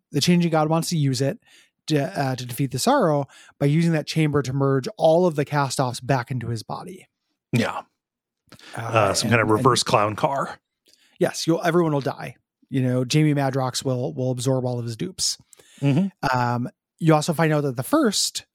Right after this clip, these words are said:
Speaker 1: uh, first cast-off is still alive, and she knows a way to use the, uh, resonance chamber without sacrificing everyone.
Speaker 2: Okay,
Speaker 1: You know?
Speaker 2: cool. Yahtzee. <laughs> Why
Speaker 1: Yeah,
Speaker 2: isn't anybody
Speaker 1: we,
Speaker 2: listening to her?
Speaker 1: Yes, <laughs> we, we gotta go check out this person.
Speaker 2: Yeah.
Speaker 1: Uh, the first cast-off is in the Bloom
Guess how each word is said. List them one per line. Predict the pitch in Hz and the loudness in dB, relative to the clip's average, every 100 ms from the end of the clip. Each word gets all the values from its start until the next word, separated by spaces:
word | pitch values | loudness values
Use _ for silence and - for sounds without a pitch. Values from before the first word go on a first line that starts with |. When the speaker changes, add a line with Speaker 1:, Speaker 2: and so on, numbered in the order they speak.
| - | -10
Speaker 1:
uh, | 131 | -6
first | 147 135 | -2 0
cast-off | 175 160 139 | 0 0 -2
is | - | 0
still | 208 | 2
alive, | 220 135 123 127 - - - - - | 2 0 -2 -8 -12 -20 -20 -14 -4
and | 143 | 0
she | 254 | 4
knows | 311 214 | 4 4
a | 160 | 2
way | 156 | 0
to | 139 | 0
use | 139 139 117 | 0 0 0
the, | 135 131 | 0 0
uh, | 123 | 0
resonance | 120 127 127 123 | -2 0 0 -2
chamber | - 127 123 | -2 0 0
without | 120 151 - | 0 2 2
sacrificing | 131 131 120 - - 165 | -2 -6 -10 -10 -8 -8
everyone. | 170 170 - - - _ _ _ _ _ _ - | -8 -8 -8 -12 -20 _ _ _ _ _ _ -8
Speaker 2:
Okay, | 117 - 254 | -6 0 0
Speaker 1:
You | 220 | 2
know? | |
Speaker 2:
cool. | - 247 - - | 0 0 0 0
Yahtzee. | 151 - - - - _ - | 0 0 -4 -6 -18 _ -4
<laughs> | 127 | 2
Why | 156 135 | 4 6
Speaker 1:
Yeah, | 131 | 4
Speaker 2:
isn't | 135 | 4
anybody | 143 151 147 | 4 4 4
Speaker 1:
we, | |
Speaker 2:
listening | 214 - 143 113 | 4 2 -2 -2
to | 104 | -4
her? | 95 - 226 359 359 190 | -4 -4 -4 -4 -4 -2
Speaker 1:
Yes, | 143 - - - | 0 2 0 4
<laughs> | |
we, | 254 - | 2 4
we | 214 196 | 2 4
gotta | 170 165 | 4 4
go | 175 170 | 4 2
check | 165 165 | 0 0
out | 170 | 0
this | 220 254 | 0 0
person. | 147 - 165 147 - - - - | -2 -2 -6 -10 -14 -20 -6 2
Speaker 2:
Yeah. | 208 135 135 | 4 4 0
Speaker 1:
Uh, | |
the | 160 | -2
first | 135 190 | 2 2
cast-off | - 185 185 160 | 4 2 2 0
is | 143 | 2
in | 170 | 2
the | 214 | 2
Bloom | 143 131 160 | 0 0 -4